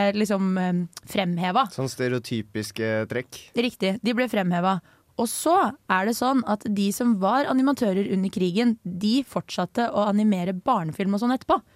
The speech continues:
Speaker 1: For eksempel Disney-filmer da. Og da dro de med seg de karikaturene inn i barnefilmer. Så for eksempel, hvis, eh, alle f-, eh, skurkene i propagandaen var jødiske og hadde de trekkene,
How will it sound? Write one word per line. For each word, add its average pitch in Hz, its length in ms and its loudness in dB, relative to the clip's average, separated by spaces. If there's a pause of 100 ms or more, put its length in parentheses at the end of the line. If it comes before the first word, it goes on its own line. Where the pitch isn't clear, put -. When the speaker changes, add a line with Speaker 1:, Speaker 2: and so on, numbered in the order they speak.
(240)
Speaker 1:
For - 180 -2
eksempel 277 880 0
Disney-filmer 185 580 -2
da. - 220 -12 (360)
Og 233 120 0
da 247 140 2 (100)
dro 220 500 0
de 180 140 -2
med 180 220 0
seg 226 280 0
de 208 340 0 (100)
karikaturene 208 1000 0
inn 214 360 4
i 202 180 -2
barnefilmer. 208 640 0 (400)
Så 262 160 -2
for 254 120 -2
eksempel, 254 680 -2
hvis, 226 320 0 (120)
eh, 220 340 2
alle 226 340 2
f-, - 220 -10
eh, 214 200 2
skurkene 214 840 0
i 214 360 4
propagandaen 196 840 2 (340)
var 196 560 2 (800)
jødiske 196 500 0
og 202 100 4
hadde 190 220 0
de 190 180 0
trekkene, 233 460 -2